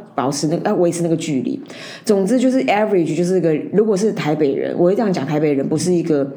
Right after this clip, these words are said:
干嘛，是因为台北的物价真的比较高。因为我，我认识的人，他们在台北以外哦，就是不是台北市或新北市的，他们其实还会蛮倾向，比如说一千六到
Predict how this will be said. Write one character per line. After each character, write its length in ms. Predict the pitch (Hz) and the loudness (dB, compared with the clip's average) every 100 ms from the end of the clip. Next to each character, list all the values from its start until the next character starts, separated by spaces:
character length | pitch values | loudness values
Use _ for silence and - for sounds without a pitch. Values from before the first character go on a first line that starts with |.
| - - | -14 -4
干 180 | 185 107 | -2 -2
嘛， 80 | |
是 120 | 151 220 | 0 0
因 40 | |
为 60 | 226 | 2
台 100 | 185 | 2
北 80 | |
的 100 | 170 | 2
物 120 | 165 175 | 2 2
价 80 | |
真 100 | 165 | 2
的 80 | 165 | 0
比 80 | 123 | 0
较 140 | 135 131 | -2 -2
高。 300 | - - - - - - | -4 -6 -8 -14 -16 -6
因 100 | - | 2
为 60 | 285 | 4
我， 240 | 233 165 | 4 2
我 180 | - 160 | 2 0
认 180 | 156 214 | 2 0
识 160 | 208 196 | 2 2
的 120 | 151 | 2
人， 180 | 143 147 | 0 -2
他 120 | 180 | 0
们 200 | 185 160 | 0 0
在 340 | 170 156 143 - - - - - | 0 0 -2 -6 -14 -20 -18 -4
台 160 | 180 | 0
北 100 | 185 | 2
以 220 | 233 175 | 0 0
外 300 | 151 180 156 | 0 2 2
哦， 260 | 135 135 135 - - - | 0 0 -4 -8 -18 -10
就 140 | - 214 | -2 0
是 160 | 226 | 2
不 140 | - 180 | 2 0
是 60 | |
台 160 | 190 175 | 2 0
北 140 | 156 | 0
市 260 | 139 - 160 | 0 0 2
或 140 | 165 | 2
新 220 | 165 170 | 0 -2
北 120 | 156 110 | -2 -2
市 280 | - 147 | -2 -2
的， 180 | 123 87 - - - - | -2 -4 -6 -18 -16 -2
他 120 | 240 | 0
们 100 | 233 | 2
其 100 | 180 | 2
实 80 | 170 | 0
还 220 | 156 175 | 0 0
会 80 | 190 | 0
蛮 180 | 147 | 0
倾 260 | 156 - 127 | -2 -2 -4
向， 280 | 127 160 147 | -2 -2 0
比 140 | 147 | 0
如 80 | 139 | 0
说 200 | 165 160 | 0 0
一 100 | 156 | 0
千 400 | 190 190 170 165 165 - - - | 0 0 0 -2 -6 -14 -18 -4
六 320 | 185 180 147 | 0 2 2
到 500 | 143 151 143 135 - | 0 0 0 -2 -8